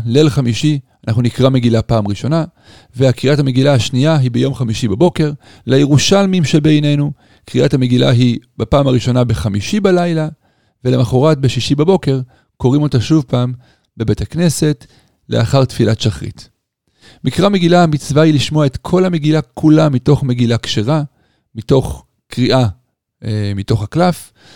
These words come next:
ולא לפספס אף מילה ממקרא המגילה, כדי לקבל את הסיפור השלם של נס ההצלה מתחילתו ועד סופו.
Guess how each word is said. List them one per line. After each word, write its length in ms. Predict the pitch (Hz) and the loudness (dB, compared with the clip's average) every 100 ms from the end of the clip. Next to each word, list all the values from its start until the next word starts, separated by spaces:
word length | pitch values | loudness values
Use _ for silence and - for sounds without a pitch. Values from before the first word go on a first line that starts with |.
| - _ _ | -20 _ _
ולא 720 | 110 151 180 180 - _ 143 | -2 2 2 2 -6 _ 2
לפספס 460 | 175 139 127 160 - - | 2 2 0 -2 -2 -2
אף 280 | 196 - | -2 -2
מילה 280 | 196 170 143 98 - _ _ _ _ _ | -4 -2 -2 -2 -8 _ _ _ _ _
ממקרא 420 | 113 113 131 127 | -8 -6 -2 0
המגילה, 460 | 127 117 113 143 147 - _ _ | 0 -2 0 0 -4 -10 _ _
כדי 160 | 131 | -2
לקבל 420 | 139 - 127 165 151 | 0 0 0 0 0
את 80 | |
הסיפור 540 | 113 - 123 - 208 190 | -2 -4 -8 -2 2 2
השלם 420 | 147 147 120 92 - _ _ _ _ | 2 0 0 -2 -6 _ _ _ _
של 160 | - 117 | -4 -2
נס 260 | 139 127 | -2 -2
ההצלה 360 | 117 110 123 139 | -4 -4 -2 -2
מתחילתו 800 | 139 180 - 170 143 - 131 123 - _ _ _ | -2 -4 -2 0 0 2 2 2 -4 _ _ _
ועד 280 | 110 101 104 | -2 -2 -2
סופו. 300 | - 107 95 | -4 -8 -12